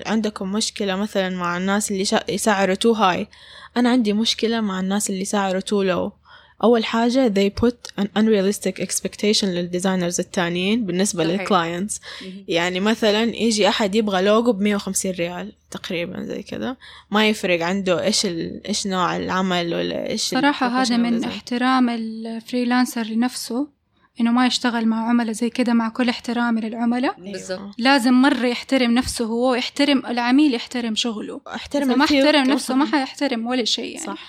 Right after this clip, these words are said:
Speaker 3: إيش حيستفيد؟ أنا مرة لسه قبل كم يوم، اليوم الوطني، جاتني عميلة في صالون في جدة معروف.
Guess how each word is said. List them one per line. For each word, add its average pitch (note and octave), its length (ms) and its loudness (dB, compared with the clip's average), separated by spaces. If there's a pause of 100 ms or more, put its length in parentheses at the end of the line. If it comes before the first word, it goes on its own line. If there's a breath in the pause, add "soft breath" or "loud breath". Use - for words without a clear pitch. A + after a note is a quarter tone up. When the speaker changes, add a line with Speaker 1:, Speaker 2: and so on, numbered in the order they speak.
(220 loud breath)
Speaker 3:
إيش B3 120 0
حيستفيد؟ - 680 -4 (380 loud breath)
أنا B3+ 180 2
مرة B3 560 0
لسه C#4+ 320 0
قبل B3 640 -2
كم G4 180 2
يوم، D4 300 4
اليوم G4 240 2
الوطني، B3+ 440 -2
جاتني B3+ 640 -2
عميلة B3 520 0 (840)
في B3+ 180 -2
صالون C#4 360 4
في C#4 100 0
جدة A#3 260 2
معروف. B3 560 -2